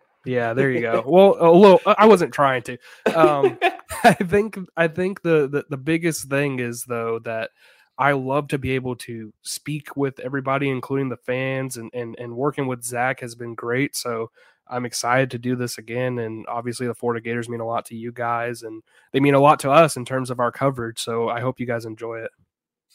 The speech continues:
Speaker 2: Yeah, I'm hoping you guys enjoy it too. Uh, we, we dropped our teaser episode last week. This is our first full length episode.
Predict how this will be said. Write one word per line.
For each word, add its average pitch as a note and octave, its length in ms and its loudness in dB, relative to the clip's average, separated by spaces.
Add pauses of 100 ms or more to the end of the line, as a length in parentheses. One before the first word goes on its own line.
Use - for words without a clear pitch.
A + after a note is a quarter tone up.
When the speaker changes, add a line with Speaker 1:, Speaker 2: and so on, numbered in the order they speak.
(580)
Speaker 2:
Yeah, C#3+ 240 6
I'm B2+ 160 2
hoping C3+ 280 0
you B2+ 80 -6
guys B2 260 2
enjoy A#2+ 300 0
it A#2 160 0
too. A#2+ 420 -2
Uh, A2+ 340 4
we, C3 240 -4
we C3+ 160 -8
dropped E3+ 360 4
our C#3+ 160 6
teaser E3 480 0
episode E3+ 520 4
last D3+ 300 0
week. E3+ 260 -2
This C#3+ 220 -8
is D3+ 100 -8
our C#3+ 500 0 (500)
first F#3 380 0
full D#3+ 540 0
length E3 460 -2
episode. G2+ 640 -4